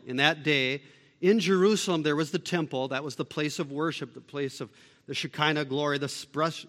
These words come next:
the special presence of the Lord. But not everybody lived there. I mean, they lived around the Sea of Galilee. It's a, what, fifty mile? It's a long journey that they were required to make, I think, three times a year or so. And it's quite a pilgrimage.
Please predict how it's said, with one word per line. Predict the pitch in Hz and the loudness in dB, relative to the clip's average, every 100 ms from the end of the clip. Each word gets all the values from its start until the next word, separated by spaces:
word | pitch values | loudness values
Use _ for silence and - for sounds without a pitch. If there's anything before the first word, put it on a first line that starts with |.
| - | -10
the | 135 | -12
special | - 160 - 165 156 - _ _ | -4 -4 -4 -8 -8 -16 _ _
presence | 160 160 151 139 | 0 2 0 -4
of | 143 | -6
the | 131 | -4
Lord. | 131 180 165 120 - - - | -4 -4 -2 -4 -6 -20 -10
But | - 226 | -2 8
not | 196 | 8
everybody | 190 165 156 156 | 8 6 4 4
lived | 151 240 180 | 6 4 4
there. | 127 | -2
I | 120 | -2
mean, | 139 151 | -2 0
they | 147 | 0
lived | 156 139 | 0 -2
around | 143 127 | -4 -4
the | |
Sea | 123 147 | -6 -6
of | 127 | -8
Galilee. | 107 156 175 180 170 170 165 | 4 6 8 6 4 4 2
It's | 151 | 0
a, | 131 - | -4 -8
what, | 143 117 - | -12 -12 -4
fifty | 185 170 165 | -4 0 0
mile? | 151 156 156 151 147 123 - - | 2 4 4 4 0 -4 -18 -6
It's | 294 | 0
a | 254 | 2
long | 196 147 151 151 160 | 2 2 2 2 0
journey | 139 165 247 277 170 131 143 - - _ 143 | 0 0 0 2 2 0 -6 -18 -20 _ -6
that | 139 170 | -2 0
they | 170 | 0
were | 156 | 0
required | 151 - 180 165 147 | -2 -2 0 0 -2
to | 139 | -2
make, | 160 190 156 | 2 4 2
I | 131 | -2
think, | 135 139 | -6 -8
three | - 139 | -6 -8
times | 131 127 120 110 | -6 -6 -6 -8
a | |
year | 113 202 190 117 131 | -6 -4 -4 -6 -10
or | 127 113 | -14 -14
so. | - 107 92 143 - - 151 | -14 -14 -14 -14 -16 -20 0
And | 165 180 | 2 4
it's | 185 175 | 2 0
quite | - 233 | 2 2
a | 170 | 2
pilgrimage. | - - 277 254 214 135 80 - - | -2 0 2 4 2 2 -4 -14 -18